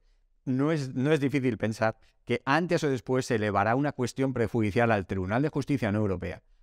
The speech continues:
para que se pronuncie Europa sobre esta última sentencia del Supremo, que como bien refleja esta sentencia que os traigo, esta sentencia última de quince de febrero no concuerda con todo lo anterior,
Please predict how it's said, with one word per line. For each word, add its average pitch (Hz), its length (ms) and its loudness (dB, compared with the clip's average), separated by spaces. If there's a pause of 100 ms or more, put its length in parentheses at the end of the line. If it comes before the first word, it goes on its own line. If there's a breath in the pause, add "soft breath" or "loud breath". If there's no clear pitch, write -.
(120)
para 110 240 4
que 120 100 -2
se 123 140 0
pronuncie 117 720 0
Europa 135 640 0 (180)
sobre 123 320 2
esta 139 220 2
última 127 380 0
sentencia 104 420 -2
del 90 100 -2
Supremo, 82 460 -8 (320)
que 92 140 -6
como 92 360 -4
bien 123 360 0
refleja 135 340 0
esta 107 180 -2
sentencia 104 320 0
que 101 80 0
os 120 80 -4
traigo, 120 380 -2 (440)
esta 135 240 -2
sentencia 135 500 0 (120)
última 120 380 0
de 98 80 -2
quince 135 160 0
de 131 40 -2
febrero 127 400 2
no 135 220 0
concuerda 131 600 0
con 101 200 -2
todo 104 220 2
lo 98 80 0
anterior, 85 460 -6